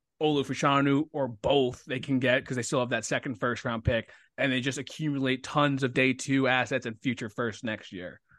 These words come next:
I think that could be something that it's un-, that, though unlikely. And let's just say even th-, what, what if they finish with, like, the third pick and decide, "Fuck it, let's just, let's trade back and just get as many assets as possible and just get," 'cause this team is very,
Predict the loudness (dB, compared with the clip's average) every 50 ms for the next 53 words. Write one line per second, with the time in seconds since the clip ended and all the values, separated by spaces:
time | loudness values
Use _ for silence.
0 | _ _ _ _ _ _ _ _ -2 2 2 4 4 4 2 2 0 0 0 0
1 | 0 0 -2 0 0 0 2 2 0 0 -2 -4 -2 0 0 0 -2 -2 0 2
2 | 2 2 2 2 2 2 2 2 0 -2 0 2 0 0 0 0 0 0 0 0
3 | -4 -8 _ _ _ _ _ _ _ -4 -2 0 0 0 -2 _ -6 -6 -6 -4
4 | -4 -2 0 2 0 2 0 -2 -4 -4 -4 -4 -4 -2 -2 -2 -2 -2 0 0
5 | 0 2 0 -2 -2 -4 _ _ _ 0 0 0 0 -2 -2 -2 -2 -4 -2 0
6 | 0 0 0 2 2 0 0 0 -4 _ _ _ _ -8 -4 -4 -2 0 0 -2
7 | -2 _ 0 0 0 0 -4 -6 -4 -4 -6 -6 -8 _ _ _ _ _ _ -20
8 | -16 -6 0 2 2 2 4 4 4 6 4 4 2 -2 -8 _ _ _ -10 -10
9 | -8 -6 0 2 2 2 2 2 0 0 0 0 0 0 0 -2 -4 -10 -10 -4
10 | 2 4 4 4 4 2 0 -2 -2 -2 -2 -2 -4 -2 -2 -2 -2 -4 -8 -4
11 | 0 0 0 0 0 0 0 2 0 0 -2 -6 _ _ _ _ _ _ -20 _
12 | _ _ -4 -4 -4 -4 -4 0 4 6 6 6 6 6 4 0 -2